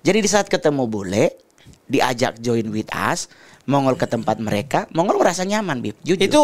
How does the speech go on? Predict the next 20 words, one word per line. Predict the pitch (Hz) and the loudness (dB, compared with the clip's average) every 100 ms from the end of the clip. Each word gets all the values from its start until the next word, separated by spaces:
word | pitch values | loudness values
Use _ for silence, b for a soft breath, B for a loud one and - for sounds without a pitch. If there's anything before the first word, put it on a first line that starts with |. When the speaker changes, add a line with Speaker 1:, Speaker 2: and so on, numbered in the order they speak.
| - | 4
Speaker 2:
setelah | - - 185 190 185 185 180 175 - | 0 -2 2 2 4 4 4 0 -4
mama | 170 175 175 175 | 0 2 4 4
mati | 175 165 170 | 4 2 2
Speaker 1:
Meninggal. | 147 110 90 | 2 0 -2
Speaker 2:
berapa | 170 175 170 170 170 | -2 0 2 2 2
lama | 175 226 175 | 2 0 -2
bule | 151 147 135 | 0 0 0
ketemu | 139 139 139 | -2 -4 -4
bule? | 131 135 - _ | -6 -8 -14 _
Speaker 1:
Itu | - 104 - 135 | -8 -8 2 2
kurang | - 127 123 113 | 4 2 4 2
lebih | 110 110 104 120 151 156 | 2 2 2 4 4 4
mama | 127 127 | 2 0
meninggal | 139 123 123 139 | 0 2 2 0
Mongol | 123 131 110 | 0 -2 -2
emp-, | 110 - | -6 -6
umur | 110 104 98 | -6 -4 -4
empat | 101 98 95 | -4 -4 -2
tahun. | 92 92 92 | -4 -4 -8
Mongol | 92 104 127 | -8 -4 -4